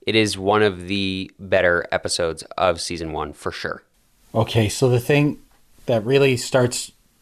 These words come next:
Speaker 2: grinding on me about it is it's like everybody, everything everybody does is so explicit. Whenever Ahsoka talks, she's obviously doing something to show what she obviously is, right?
Speaker 1: Mm-hmm.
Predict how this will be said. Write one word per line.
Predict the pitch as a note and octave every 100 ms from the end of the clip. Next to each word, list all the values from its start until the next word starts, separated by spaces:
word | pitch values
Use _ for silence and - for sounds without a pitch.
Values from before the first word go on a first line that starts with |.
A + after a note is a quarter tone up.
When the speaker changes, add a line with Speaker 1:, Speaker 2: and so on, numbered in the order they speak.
| _ -
Speaker 2:
grinding | A#2 A#2+ B2 B2
on | A2 G#2+
me | G#2
about | G2+ G2+
it | G2+ -
is | A#2+ B2
it's | A#2+
like | B2+ B2
everybody, | - C#3+ D#3 D3 D3 D3 D3 - - _ _ -
everything | D3+ D3+ - F#3+
everybody | E3 C#3+ C#3 C3+ B2+
does | A#2 G#2
is | -
so | A2+ G#2
explicit. | - - F#2+ - F2 - _ _ -
Whenever | C3+ B2+ B2+ B2+ D3+ D3
Ahsoka | C3 C3+ B2+ B2
talks, | B2 A2 G#2+
she's | - G#2+ G2 - _ _ _ _ -
obviously | C#3 C3+ C#3 C3 B2+
doing | A2+ A2+ G#2 G2+ - _ _ - -
something | - C#3+ B2+ C3 A#2
to | A2+
show | G#2+ A#2+ G#2+
what | A2 G2+
she | - A#2
obviously | G#2 G#2 G2+ - G2
is, | F2 - - _ _ _
right? | A2 A2+ B2+ -
Speaker 1:
Mm-hmm. | A2+ G#2 G2